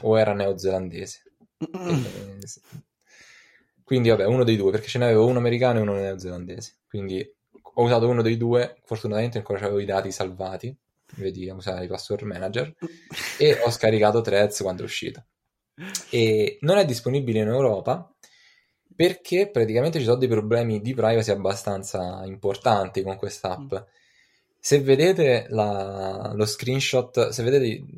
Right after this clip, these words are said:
Speaker 1: su, sull'App Store praticamente c'è l'obbligo per le varie app di,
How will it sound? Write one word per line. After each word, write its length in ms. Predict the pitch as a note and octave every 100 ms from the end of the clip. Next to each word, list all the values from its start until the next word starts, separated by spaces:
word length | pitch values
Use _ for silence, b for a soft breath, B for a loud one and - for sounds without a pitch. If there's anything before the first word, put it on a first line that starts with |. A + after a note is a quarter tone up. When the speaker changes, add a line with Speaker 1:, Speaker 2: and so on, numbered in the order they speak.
| - _
Speaker 1:
su, 320 | - A2+ G#2
sull'App 300 | - A2+ A#2
Store 300 | - C3+ B2+
praticamente 440 | G2+ G2+ G#2+ A2
c'è 200 | G2+ F#2+
l'obbligo 580 | G2+ A2 G#2+ G#2+ G#2+ G2+
per 160 | G2+ G2+
le 80 |
varie 260 | G2 G2 G2+
app 280 | G#2 - G#2
di, 360 | F#2+ G2 F#2+